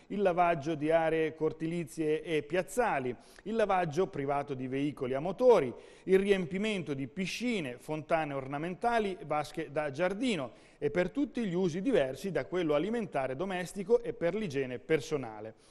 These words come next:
È consentita l'innaffiatura nei soli giorni di lunedì e giovedì dalle ventidue alle ventiquattro. Inoltre, nello-, nell'ordinanza il sindaco invita tutti i cittadini ad adottare atteggiamenti utili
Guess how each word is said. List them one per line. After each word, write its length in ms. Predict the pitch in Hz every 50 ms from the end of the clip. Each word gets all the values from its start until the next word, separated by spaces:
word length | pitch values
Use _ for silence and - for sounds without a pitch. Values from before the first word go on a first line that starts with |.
| - - - - - _ _ _ _
È 60 | 226
consentita 640 | 226 269 269 233 - 220 220 - 269 262 - 196 156
l'innaffiatura 800 | 143 139 143 147 143 - - 165 151 - 208 233 254 277 262 202
nei 160 | 156 139 127
soli 340 | - - 185 196 185 156 131
giorni 320 | 131 170 185 185 165 151
di 140 | 131 139 135
lunedì 440 | 135 156 196 190 170 156 185 190 175
e 140 | 143 135
giovedì 480 | 131 120 151 165 185 226 214 214 240 254
dalle 280 | 190 170 147 135 131 127
ventidue 540 | 143 202 233 - 220 175 143 147 156 156
alle 220 | 151 143 143 143 147
ventiquattro. 800 | 151 160 160 147 - 190 - 247 254 208 151 - - - 110 - - - - - - _ -
Inoltre, 460 | 262 277 214 147 131 131 - 185 208 -
nello-, 380 | 139 127 123 131 135 135 131 131
nell'ordinanza 840 | 131 127 131 131 131 139 139 135 139 170 175 185 196 233 226 - 165
il 120 | 151 147 143
sindaco 600 | - - 220 247 247 208 175 - - 147 147 -
invita 500 | 190 190 208 220 247 226 165 - 147 135
tutti 320 | - - 269 226 - 160
i 40 | 139
cittadini 640 | - - 185 160 220 214 180 214 240 254 247 208 185
ad 200 | - 170 160 160
adottare 540 | 160 156 185 180 - 220 180 147 131 135 -
atteggiamenti 1000 | - 170 170 - - 226 214 156 214 220 147 156 147 143 139 139 - 165 175 175 -
utili 500 | 233 240 233 175 - 160 143 135 123 -